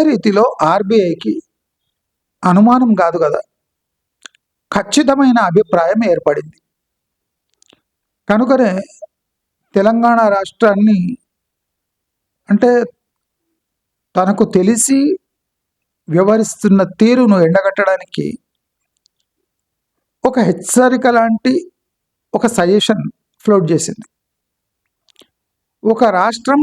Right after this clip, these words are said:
ఒక స్థాయిలో ఉన్నప్పుడు ఎలా వ్యవహరించాలి, ఒక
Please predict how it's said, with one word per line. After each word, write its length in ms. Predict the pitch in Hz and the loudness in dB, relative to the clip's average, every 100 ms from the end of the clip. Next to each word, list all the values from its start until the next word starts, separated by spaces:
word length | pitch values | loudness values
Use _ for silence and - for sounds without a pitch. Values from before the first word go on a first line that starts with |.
| 294 | 0
ఒక 120 | 226 202 | 0 -4
స్థాయిలో 440 | - 175 202 240 240 208 | -2 0 2 2 2 0
ఉన్నప్పుడు 420 | 196 - 247 190 196 - - 180 156 202 | -2 0 0 0 -2 -6 -6 -2 2 2
ఎలా 140 | 247 269 | 2 2
వ్యవహరించాలి, 760 | 214 165 170 165 - 123 131 151 - _ _ _ _ _ _ _ _ _ _ _ _ _ _ _ _ | 0 0 -2 -4 -2 -2 -2 -6 -10 _ _ _ _ _ _ _ _ _ _ _ _ _ _ _ _
ఒక 160 | 214 | -4